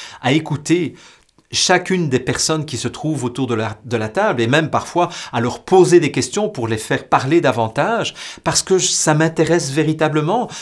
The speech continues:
ce que chacune des personnes vit, euh, les personnes que je rencontre. Et finalement, personnellement, je n'ai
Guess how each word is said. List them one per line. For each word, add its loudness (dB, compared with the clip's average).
ce 2
que 0
chacune 0
des 2
personnes -2
vit, -2
euh, -2
les -2
personnes 0
que -2
je 2
rencontre. -4
Et -4
finalement, 4
personnellement, 4
je 0
n'ai 2